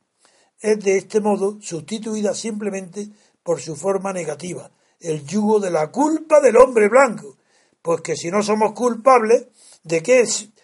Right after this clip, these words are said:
¿De cómo es? Si no somos culpables, ¿cómo vamos a estar apoyando y tolerando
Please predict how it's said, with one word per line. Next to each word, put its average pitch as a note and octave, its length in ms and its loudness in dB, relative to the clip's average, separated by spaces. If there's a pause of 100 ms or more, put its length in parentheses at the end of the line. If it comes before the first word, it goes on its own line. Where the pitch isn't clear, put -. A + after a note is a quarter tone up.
(200)
¿De G#3 320 -4
cómo D#4 240 0
es? - 160 -4
Si G#3 140 -6
no C4 120 0
somos A3 300 -4
culpables, G#3+ 640 -4 (340)
¿cómo B3+ 280 6
vamos A3+ 340 2
a - 20 0
estar G3+ 400 -2 (200)
apoyando G3+ 840 2
y F#3 100 -10
tolerando A#3+ 680 -2